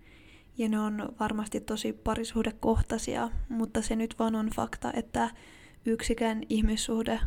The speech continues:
ainakaan semmonen tiiviimpi ihmissuhde, ei tule riitelyltä välttyyn. Mä koen kuitenkin, että riitelyssäkin on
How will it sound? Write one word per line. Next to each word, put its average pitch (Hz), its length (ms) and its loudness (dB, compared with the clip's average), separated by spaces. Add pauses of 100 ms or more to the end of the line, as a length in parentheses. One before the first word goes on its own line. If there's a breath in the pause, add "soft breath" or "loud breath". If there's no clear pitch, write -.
ainakaan 226 360 -2
semmonen 226 560 -2 (480 loud breath)
tiiviimpi 226 520 6
ihmissuhde, 226 680 0
ei 226 180 4
tule 233 260 2
riitelyltä 233 640 0
välttyyn. 247 640 0 (880)
Mä - 120 -20
koen 254 240 4
kuitenkin, 240 560 2
että 220 280 -4
riitelyssäkin 226 760 0
on 220 240 -2